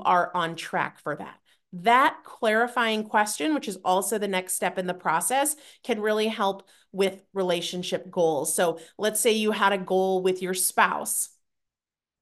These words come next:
Well, if you had been on three date nights by the end of quarter one, you might know that you were on track. Or if you had had, uh, you know, two evenings every single week where there was no phones,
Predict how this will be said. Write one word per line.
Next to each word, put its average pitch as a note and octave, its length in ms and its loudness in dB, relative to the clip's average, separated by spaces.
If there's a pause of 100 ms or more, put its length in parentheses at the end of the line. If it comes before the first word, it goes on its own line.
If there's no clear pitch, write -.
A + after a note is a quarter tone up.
Well, F#3 200 4
if G3 140 -4
you A3 120 2
had G#3 160 4
been G#3+ 160 6
on G3+ 420 4 (260)
three B3 220 -2
date G3+ 240 2
nights E3+ 360 -2
by G3 180 2
the F#3+ 120 2
end F#3+ 140 2
of F#3+ 100 -6
quarter F#3+ 300 2
one, F3 300 2
you E3+ 80 -4
might E3+ 180 0
know E3+ 180 0
that E3+ 140 0
you F3+ 80 -4
were F3 160 -2
on E3 140 0
track. E3 500 2
Or F3+ 420 4 (280)
if G#3 260 2
you G#3+ 320 0
had G3+ 300 4
had, F#3+ 600 4 (200)
uh, F3+ 460 6 (120)
you G3 80 0
know, E3+ 140 -2 (160)
two D4+ 340 4
evenings A#3 560 0
every A3 320 0
single G#3+ 380 2
week G#3+ 260 0
where G3 160 4
there G3 160 4
was F#3+ 180 2
no G3+ 200 4
phones, F3 680 0